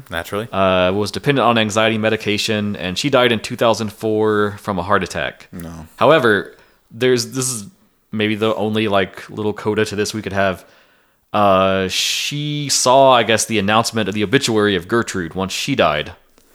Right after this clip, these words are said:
Speaker 2: and she clipped it and mailed it to her mother with a note. And her note read, "Some good news. Damn old Gertrude died.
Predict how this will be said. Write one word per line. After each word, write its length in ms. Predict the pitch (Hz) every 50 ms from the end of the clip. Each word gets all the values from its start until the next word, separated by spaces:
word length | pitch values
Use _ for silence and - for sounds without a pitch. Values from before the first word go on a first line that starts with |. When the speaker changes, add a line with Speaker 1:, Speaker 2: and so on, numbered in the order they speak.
| _ _ _
Speaker 2:
and 160 | - 104 104 -
she 140 | - 101
clipped 320 | 92 - - 208 196 196 -
it 200 | 117 107 98 - - _ -
and 160 | 113 110 107
mailed 200 | 113 127 131 120
it 80 | 120 -
to 140 | - 131 127
her 140 | 113 104 101
mother 280 | 101 113 123 113 113
with 140 | 104 104 92 101
a 60 | 92
note. 420 | 95 110 127 117 101 - - - - _ _ _ _ _ _ _ _ _ _ -
And 120 | 95 104
her 120 | 110 110 110
note 280 | 113 123 120 110 110 101
read, 480 | 104 107 107 107 107 104 101 101 98 - _ _ _ _ _ _ _
"Some 220 | - - 127 120 110
good 200 | 131 160 156 143
news. 480 | 147 135 107 90 85 80 - - - - _ _ - 101
Damn 260 | 120 117 127 139 143
old 200 | 139 139 117 107
Gertrude 440 | 107 123 127 120 - 127 120 110 98
died. 460 | 113 107 95 87 82 80 80 80 85